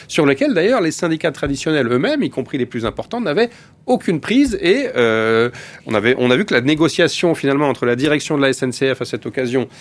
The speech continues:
et les syndicats, euh, traditionnels, euh, n'avait en rien influé sur la grève elle-même. Donc on peut aussi, vous parliez des gilets jaunes, on peut aussi se demander s'il va pas y avoir des éruptions. Nous, on s'attend à une opposition classique, parlementaire, une opposition syndicale dans la rue.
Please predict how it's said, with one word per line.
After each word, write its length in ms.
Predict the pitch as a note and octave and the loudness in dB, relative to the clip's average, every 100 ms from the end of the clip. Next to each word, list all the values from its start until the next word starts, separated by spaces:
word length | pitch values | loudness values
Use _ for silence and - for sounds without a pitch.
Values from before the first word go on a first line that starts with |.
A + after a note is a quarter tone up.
| - - | -14 -6
et 120 | A3+ G3+ | 0 2
les 120 | D3+ | 2
syndicats, 540 | - D3 C#3 C3+ C3+ | 0 -2 -2 -2 0
euh, 140 | G#2 G#2 | 2 2
traditionnels, 720 | A#2+ A2 G#2 G#2 B2+ A#3 G#3+ - - - | -2 -4 -4 -2 2 2 0 -6 -20 -2
euh, 500 | C3 A#2 A2 G#2 G#2 | 2 2 2 0 0
n'avait 260 | G#2 B2 F#3+ | 2 2 2
en 140 | B2+ | 2
rien 300 | G2+ E3 A#3 | 2 2 2
influé 520 | E3+ - B2+ C3+ F3+ - | 0 -2 0 0 0 -2
sur 380 | - - E3+ E3 - - | -8 -2 0 0 -6 -8
la 180 | A#2 B2+ | -2 -2
grève 240 | B2 G3 F3 | 2 2 4
elle-même. 300 | D3+ A2 A#2+ | 2 2 2
Donc 200 | A#3 - - - | 2 0 -8 -4
on 100 | C#3+ | 0
peut 120 | A3 | 4
aussi, 440 | F3+ D#3 A#3 D4 | 4 2 2 2
vous 260 | D4+ - _ | 2 -8 _
parliez 200 | B2+ C#3+ | 0 2
des 120 | D3 | 4
gilets 260 | C3 D#3+ C#3 | 2 2 4
jaunes, 240 | C#3+ C#4+ | 2 2
on 80 | G3+ | 0
peut 120 | - | 0
aussi 220 | D#3 - B3 | -2 0 -2
se 60 | |
demander 380 | E3+ C3 C3 C4+ | 0 0 0 -2
s'il 160 | - D3 | -2 -2
va 100 | C3 | 0
pas 120 | A#3+ | 2
y 20 | |
avoir 220 | G3 G#3+ | 4 2
des 200 | E3+ C3+ | 2 0
éruptions. 540 | C#3+ C#3 - G3+ C4 A3 | 0 0 -2 -2 0 0
Nous, 100 | G3 | -2
on 60 | |
s'attend 420 | - C3+ D#3 G3 | -2 -2 0 2
à 40 | E3+ | 2
une 100 | C3 | 0
opposition 420 | - B2+ B2 B2 | -2 -6 -4 -6
classique, 540 | - G2 - F3+ F#3+ | -6 -8 -4 -2 -2
parlementaire, 640 | - A2+ A2 A2 - D#3+ D#3+ | 0 0 0 -2 -2 0 0
une 80 | A#2+ | -2
opposition 440 | - A2+ A2+ A#2+ | -6 -8 -8 -10
syndicale 420 | - A#2+ A#2+ B2+ | -8 -6 -4 -4
dans 100 | G#2 | -2
la 60 | |
rue. 100 | A2+ | -2